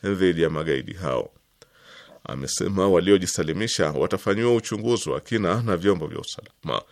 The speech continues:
kisha kupelekwa katika vituo vya kurekebisha tabia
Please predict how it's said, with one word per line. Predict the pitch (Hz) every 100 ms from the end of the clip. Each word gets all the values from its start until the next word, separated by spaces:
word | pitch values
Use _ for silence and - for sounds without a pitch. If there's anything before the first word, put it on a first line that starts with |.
| _ _ -
kisha | 98 95 85 76 _ _
kupelekwa | - - 82 110 117
katika | 107 95 98 82 69 - -
vituo | 82 82 - 107
vya | 87 85
kurekebisha | - - 80 76 80 80 -
tabia | - 73 98 98